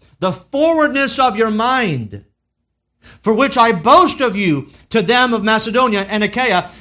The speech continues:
was ready a year ago, and your zeal hath provoked very many." You see, the zeal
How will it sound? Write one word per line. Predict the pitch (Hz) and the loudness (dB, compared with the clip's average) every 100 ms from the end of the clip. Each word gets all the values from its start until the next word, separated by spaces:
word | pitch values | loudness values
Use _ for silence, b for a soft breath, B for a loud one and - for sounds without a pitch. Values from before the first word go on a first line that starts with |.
| B - | B -8
was | 180 233 190 180 | 2 2 2 -4
ready | 175 233 285 320 | -2 2 2 2
a | 240 | 0
year | 240 294 330 | 0 0 2
ago, | 240 180 170 196 | 0 0 -2 -2
and | 202 | -4
your | 202 196 | -2 -2
zeal | 143 254 240 185 | -2 0 0 2
hath | 202 - | 0 -2
provoked | 208 160 220 208 208 | -4 -2 0 0 -2
very | 175 190 180 175 | -4 -2 -2 -4
many." | 160 113 90 _ _ _ _ _ _ _ _ _ _ - _ _ _ _ _ _ _ _ | -6 -10 -14 _ _ _ _ _ _ _ _ _ _ -20 _ _ _ _ _ _ _ _
You | 156 | -8
see, | 277 | -6
the | 269 196 | -4 -4
zeal | 135 220 262 277 190 _ | -4 -4 -2 -4 -6 _